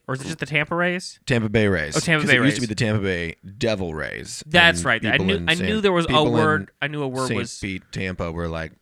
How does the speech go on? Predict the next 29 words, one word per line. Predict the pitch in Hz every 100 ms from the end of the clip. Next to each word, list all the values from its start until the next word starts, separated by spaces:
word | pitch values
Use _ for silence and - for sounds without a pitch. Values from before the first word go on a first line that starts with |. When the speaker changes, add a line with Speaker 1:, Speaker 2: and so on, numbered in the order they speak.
| - 120
Speaker 2:
"Devil | 135 - 196 113
worship's | 101 101 - 101 -
not | 127 151 -
cool." | - 175 139 127 80 58
And |
Speaker 1:
Yeah. | 120 101
Speaker 2:
you're | 78
like, | 76 71 - 58 -
"What?" | 82 90 139 - _ _ _ _ _ _ _
They're | -
called, | - - - - _ _
never | 92 87 76
mind. | 73 90 - - - - _ _
Um, | 104 110 98 90 - _ _ _ _ _ _ -
anyways, | 120 95 - _ _ _ _
so | 147 113
Tommy | 104 - 117
Pham | 123 123 110 -
said | 107 95
something | 95 95
very | 87 85
funny. | - 92 82 110
<laughs> | - _ - - _
And | 113 120
if |
you | 147 175
like | 143 147
Tommy | 143 127
Pham, | 110 113 107 95